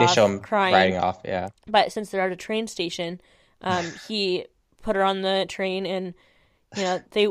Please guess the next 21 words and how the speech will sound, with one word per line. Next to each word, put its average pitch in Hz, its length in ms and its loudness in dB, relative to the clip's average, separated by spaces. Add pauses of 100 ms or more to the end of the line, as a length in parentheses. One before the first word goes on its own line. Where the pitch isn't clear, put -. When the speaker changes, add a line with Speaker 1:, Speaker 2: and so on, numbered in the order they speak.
(180)
Speaker 1:
she 226 240 -4
stands 208 340 0
on 208 100 -2
the 202 80 -4
caboose 185 480 -2
and 185 120 -8
waves 185 280 -2
goodbye 185 320 0
to 180 80 -10
him 180 240 -6
as 175 100 -8
she 185 320 -6 (280)
goes 202 200 -2
off 180 220 0
into 185 160 -8
the 180 80 -6
distance. 180 440 -8
It 185 40 -6
was 196 120 -6
very 208 220 2
dramatic. 175 520 -4